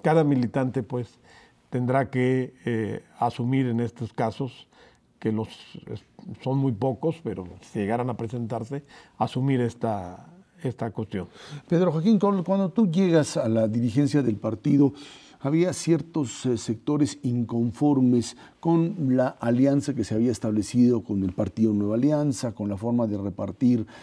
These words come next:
Speaker 2: eh, candidaturas con los verdes, eh, senadores inconformes. Tú llegas a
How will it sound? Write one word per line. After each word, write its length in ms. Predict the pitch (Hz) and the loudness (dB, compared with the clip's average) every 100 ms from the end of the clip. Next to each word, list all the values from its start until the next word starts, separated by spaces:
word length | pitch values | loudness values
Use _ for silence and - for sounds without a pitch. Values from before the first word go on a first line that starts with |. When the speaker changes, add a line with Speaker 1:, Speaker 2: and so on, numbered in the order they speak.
| - - | -20 -10
Speaker 2:
eh, 320 | - 104 98 95 101 101 | -6 -4 -4 -4 -6 -6
candidaturas 720 | 110 107 110 104 127 123 107 | -4 0 0 -2 -2 -2 -4
con 180 | 110 101 | -6 -4
los 180 | 104 120 | -4 -2
verdes, 580 | 147 143 131 127 117 - - | 0 2 2 2 0 -6 -12
eh, 320 | - 117 110 107 | -4 -2 -2 -4
senadores 600 | - 107 113 123 123 - | -4 -2 0 0 -2 -2
inconformes. 720 | 110 107 113 113 160 160 - | -4 -2 -4 -2 0 0 0
Tú 180 | - 196 | 0 2
llegas 460 | 208 190 190 - - | 2 2 0 -2 -8
a 280 | 131 127 | -6 -6